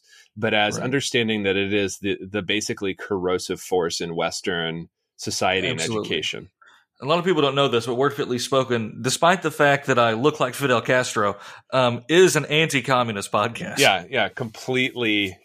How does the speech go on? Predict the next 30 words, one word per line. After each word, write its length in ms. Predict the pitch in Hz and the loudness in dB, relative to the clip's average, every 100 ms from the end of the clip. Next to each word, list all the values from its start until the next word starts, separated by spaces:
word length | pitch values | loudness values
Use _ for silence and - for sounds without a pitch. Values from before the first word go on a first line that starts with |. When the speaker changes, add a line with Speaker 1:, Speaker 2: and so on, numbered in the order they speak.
| - | -8
Speaker 1:
anti-communist. 880 | 98 98 87 95 92 71 73 - - | -6 -6 -2 -2 -2 -6 -10 -14 -12
And 280 | 104 104 95 | -4 -2 -2
so 500 | 92 117 104 101 95 - - - | -2 2 2 2 0 -6 -20 -14
Wham 380 | 107 117 139 151 | 0 2 2 4
does 220 | 131 123 | 4 4
this, 420 | 113 110 101 - - - | 0 0 0 -4 -12 2
Otten 340 | 113 - 135 | 4 4 0
does 280 | 107 95 92 | -4 -4 -4
this, 460 | 92 87 107 - - _ _ _ | -4 -4 -4 -10 -16 _ _ _
Pete 340 | - - 135 123 | -18 -4 -4 -2
Seeger, 840 | - - 123 123 104 98 98 104 - | -6 0 0 0 0 2 0 -2 -8
who 440 | 113 104 95 92 92 | -4 0 0 -2 -2
is 460 | 95 95 90 - - | -2 0 -2 -6 -10
Speaker 2:
Yeah, 140 | - 135 | 0 2
Speaker 1:
actually 280 | 135 117 113 | 4 2 2
Speaker 2:
yeah. 80 | |
Speaker 1:
a 40 | 107 | 0
communist, 580 | 117 113 92 98 - - _ - _ | 0 -2 -2 -4 -8 -14 _ -20 _
um, 300 | 107 101 98 | -2 -2 -2
is 160 | - 107 | -4 -4
gonna 200 | 117 110 | -2 -2
be 180 | 104 104 | 0 -2
invited 380 | 95 87 95 104 | -2 -2 0 4
Speaker 2:
Well, 100 | 196 | 2
he 80 | |
was. 440 | 139 143 113 101 90 | 4 4 4 2 -2
Speaker 1:
to 60 | 117 | -4
Speaker 2:
He's 260 | 98 - - 190 | -6 -10 -14 -4
dead 240 | 113 98 | -2 -2
now. 180 | 82 120 | -4 -12